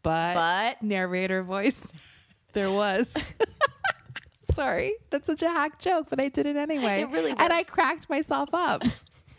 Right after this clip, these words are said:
Speaker 2: It really works for this.
Speaker 1: Secret shame.
Speaker 2: So before the, uh, filming of The Lost Boys began, Corey Haim reached out to Corey Feldman and was like, "Hey, let's meet up, let's hang out." And Corey Feldman was like,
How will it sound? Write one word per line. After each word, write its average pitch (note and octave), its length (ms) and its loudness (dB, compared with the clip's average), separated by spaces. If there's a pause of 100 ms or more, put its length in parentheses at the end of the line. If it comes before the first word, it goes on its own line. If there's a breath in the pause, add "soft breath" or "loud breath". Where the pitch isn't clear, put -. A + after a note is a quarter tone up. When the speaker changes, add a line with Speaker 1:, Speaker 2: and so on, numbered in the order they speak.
(180 soft breath)
Speaker 2:
It E4 200 -10
really G4+ 180 -2
works A4 260 -2
for - 140 -4
this. F#3 180 -2
Speaker 1:
Secret A3 300 -6
shame. F3+ 440 -6 (840 loud breath)
Speaker 2:
So - 160 2
before E4+ 320 0 (100)
the, E4 300 -2 (200)
uh, G3 340 0 (400)
filming A#3 520 0
of F3 160 0
The F3+ 80 -4
Lost E3 340 0
Boys E3 260 0
began, E3 680 -2 (460 loud breath)
Corey C4 300 0
Haim G#3+ 240 -2
reached F3 280 -6
out F3 200 -2
to F#3+ 80 -8
Corey D3+ 240 -2
Feldman G3+ 400 -2
and D3+ 100 -2
was D3+ 160 -4
like, E3 140 -2
"Hey, D4+ 320 0
let's B3 240 -6
meet G#3+ 160 -2
up, G3 240 0
let's F#3 160 -4
hang F3+ 200 -4
out." F3 300 0
And E3+ 300 -8 (400 loud breath)
Corey C#4+ 240 0
Feldman G#3+ 340 -4
was G3+ 140 -8
like, F#3 140 -2